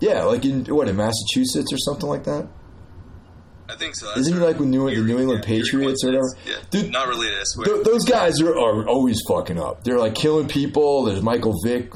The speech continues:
Speaker 1: the, uh, you know, the, the dog
Speaker 2: Oh,
Speaker 1: murderer.
Speaker 2: Jesus,
Speaker 1: You know,
Speaker 2: man. They
Speaker 1: I
Speaker 2: let
Speaker 1: mean
Speaker 2: that motherfucker come back and make millions of dollars.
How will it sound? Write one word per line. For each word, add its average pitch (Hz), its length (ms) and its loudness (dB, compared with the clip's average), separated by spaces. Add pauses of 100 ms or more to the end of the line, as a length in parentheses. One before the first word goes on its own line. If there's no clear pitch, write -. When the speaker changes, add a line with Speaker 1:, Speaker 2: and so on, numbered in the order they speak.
Speaker 1:
the, 98 280 -2
uh, 90 180 2
you 107 160 -2
know, 87 240 2
the, 87 120 -2
the 90 140 -8
dog 101 560 0
Speaker 2:
Oh, - 240 0
Speaker 1:
murderer. 113 520 2
Speaker 2:
Jesus, 95 680 -10
Speaker 1:
You 123 60 0
know, 135 160 2
Speaker 2:
man. 127 80 -2
They 135 100 -6
Speaker 1:
I 120 40 -2
Speaker 2:
let 147 100 0
Speaker 1:
mean 147 200 0
Speaker 2:
that - 180 -4
motherfucker 117 540 -8
come 107 280 -10
back 101 240 -6
and 104 80 -14
make 101 200 -12
millions 101 320 -14
of 90 60 -16
dollars. 90 560 -8